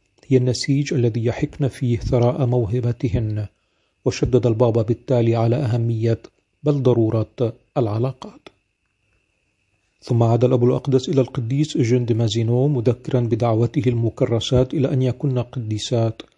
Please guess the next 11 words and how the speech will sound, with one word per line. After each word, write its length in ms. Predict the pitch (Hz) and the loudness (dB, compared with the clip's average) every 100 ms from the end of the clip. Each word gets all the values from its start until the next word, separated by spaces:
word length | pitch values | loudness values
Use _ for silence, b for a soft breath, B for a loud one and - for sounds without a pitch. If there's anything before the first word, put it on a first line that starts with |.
| _ _ _ _ - | _ _ _ _ -4
وتوقف 500 | 135 147 151 139 - | 2 4 2 -2 -2
البابا 340 | 120 139 131 | 0 2 2
عند 240 | 123 117 117 | 0 0 -2
ثلاثة 480 | - 127 117 - - - | 0 0 0 -2 -8 -8
تصرفات 760 | 120 139 123 113 131 127 127 | -4 -2 -2 0 2 2 0
للاستجابة 760 | 117 131 123 - 120 120 117 117 | -2 0 -2 -4 0 2 4 2
إلى 200 | 131 117 | 0 0
هذه 300 | 110 117 110 | 0 0 0
الدعوة 500 | 107 127 113 107 113 | -2 0 0 2 0
إلى 160 | - | 0
القداسة. 680 | 117 - 120 101 101 - - | -2 -4 -6 -6 -6 -8 -10